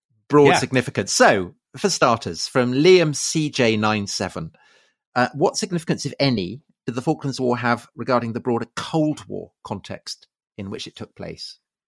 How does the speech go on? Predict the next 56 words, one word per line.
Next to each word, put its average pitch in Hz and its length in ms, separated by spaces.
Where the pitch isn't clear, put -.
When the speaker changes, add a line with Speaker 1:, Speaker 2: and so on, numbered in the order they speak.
Speaker 1:
So 123 240
specifically 196 720
the 165 80
Cold 123 300
War. 85 160
Speaker 2:
The 98 60
Cold 214 380
War, 98 320
I 120 60
think 151 260
it, - 260
um, 127 720
Speaker 1:
Because - 240
it's, - 340
it's 170 200
two, 214 480
you 175 80
know, 117 60
in 120 100
terms 214 240
of - 80
the - 60
Cold 247 360
War, 98 240
it's - 160
two 113 60
Speaker 2:
Yeah. 107 140
Speaker 1:
allies 113 440
fighting 175 300
with 95 120
one 90 120
another, 87 320
which - 180
is 131 120
wh-, 143 200
why 175 160
it 160 60
was 160 100
so 156 140
difficult 156 380
for - 20
the - 60
Speaker 2:
A - 20
f-, 143 80
Speaker 1:
Americans. 147 280
Speaker 2:
a - 40
funny 208 180
thing 175 180
about 131 200
the 117 60
Cold 127 240
War 104 140
context - 560
is 98 180
that, - 220
um, 95 340